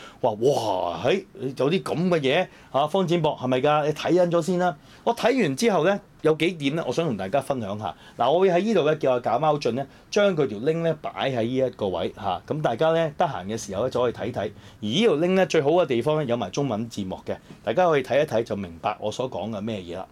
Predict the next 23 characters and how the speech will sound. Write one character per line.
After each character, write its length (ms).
嗱， 140
呢 100
個 60
Kyle 320
Bass 340
呢， 60
就 160
會 140
講 40
呢， 120
香 300
港 200
出 100
現 160
咗 120
一 20
個 140
好 60
撚 240
大 180
嘅 100
問 160
題， 80